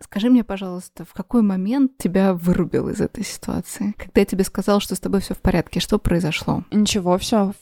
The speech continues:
Speaker 2: все хорошо, мне комфортно.
Speaker 1: Но затем пришла идея, да, о том, что тебе не надо больше оставаться здесь. Ты исключился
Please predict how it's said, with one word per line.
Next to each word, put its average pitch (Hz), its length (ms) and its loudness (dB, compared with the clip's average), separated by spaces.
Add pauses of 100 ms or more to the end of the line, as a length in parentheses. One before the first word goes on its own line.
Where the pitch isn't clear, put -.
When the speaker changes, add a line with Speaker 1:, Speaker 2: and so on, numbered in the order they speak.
(220)
Speaker 2:
все - 200 -2
хорошо, 190 680 2 (280)
мне 196 340 4
комфортно. 190 640 0 (420)
Speaker 1:
Но 185 120 -2
затем 226 400 2 (640)
пришла 190 420 2
идея, 208 560 0
да, 190 280 2
о 185 40 0
том, 190 240 2
что - 320 -4 (220)
тебе 156 300 -4
не 170 100 4
надо 156 240 2
больше 151 280 0
оставаться - 520 -8
здесь. - 260 -12
Ты - 120 -8
исключился 180 680 0